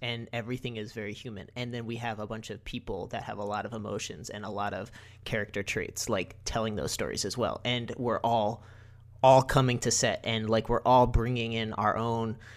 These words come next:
you know, unique backstories, our own personalities. That's what makes every set so special,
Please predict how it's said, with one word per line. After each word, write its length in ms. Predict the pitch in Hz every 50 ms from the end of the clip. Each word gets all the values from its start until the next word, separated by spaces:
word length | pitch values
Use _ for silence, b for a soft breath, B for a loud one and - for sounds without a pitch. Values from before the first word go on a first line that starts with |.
| B B
you 120 | - 131
know, 120 | 120 107 110
unique 420 | 107 - 123 123 113 110 110 -
backstories, 600 | - 117 104 107 - - - 113 110 107 107 107
our 80 | 110 110
own 100 | 107 107
personalities. 760 | - 117 110 - - 110 107 110 117 110 110 98 101 - b b b b b b b b -
That's 200 | - 143 135 -
what 120 | 165 147 135
makes 260 | 139 139 131 - -
every 300 | - 127 117 120 123 123
set 360 | - - - 131 117 - -
so 680 | - - - - 135 131 127 127 123 123 117 117 117 - - - -
special, 540 | - - - - 98 - - - - -